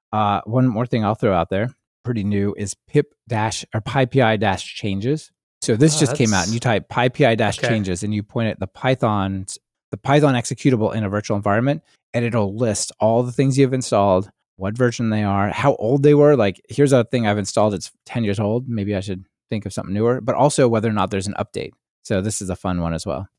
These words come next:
Speaker 2: That's nice. I'm, a-, again, I'm really impressed with,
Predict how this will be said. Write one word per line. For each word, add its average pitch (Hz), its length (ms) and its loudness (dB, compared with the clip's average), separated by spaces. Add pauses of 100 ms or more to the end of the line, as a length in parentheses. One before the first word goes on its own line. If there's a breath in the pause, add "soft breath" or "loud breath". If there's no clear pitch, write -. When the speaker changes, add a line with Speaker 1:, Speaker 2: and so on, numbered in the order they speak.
(200)
Speaker 2:
That's 233 320 -2
nice. 151 460 0
I'm, 147 280 0 (460)
a-, 170 160 2 (100)
again, 127 440 2 (200)
I'm 135 580 0 (240)
really 139 440 0
impressed 123 560 0
with, 120 280 -4